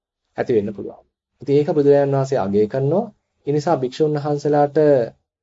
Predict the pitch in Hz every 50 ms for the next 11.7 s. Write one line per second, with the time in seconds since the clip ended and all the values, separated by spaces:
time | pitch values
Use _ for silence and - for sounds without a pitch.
0 | _ _ _ _ _ _ _ _ _ _ _ _ _ _ _ - 110 117 123 143
1 | 160 185 196 202 196 180 135 113 107 135 147 151 143 139 139 143 147 156 156 151
2 | 139 120 107 - _ _ _ _ _ _ _ _ _ _ _ - 113 117 131 151
3 | 165 170 165 - 208 208 185 143 123 117 117 127 143 170 190 196 196 196 196 196
4 | 196 196 165 160 - - 196 196 190 156 135 127 120 120 - 104 95 98 95 92
5 | - _ _ _ _ _ _ _ _ _ _ _ _ _ - 117 120 131 143 143
6 | 147 185 170 - 139 123 123 - - 170 - 165 131 135 139 143 147 143 135 120
7 | 110 110 107 101 98 101 - _ _ _ _ _ _ _ _ _ _ _ _ _
8 | _ _ _ _ _ _ _ _ _ _ _ _ _ _ _ _ _ _ _ _
9 | _ _ _ _ _ _ _ _ _ _ 156 143 139 147 151 156 165 170 170 170
10 | 170 165 156 143 135 135 127 120 - - 139 139 131 123 131 147 151 147 147 _
11 | - 143 135 135 139 139 - 147 139 139 151 156 185 226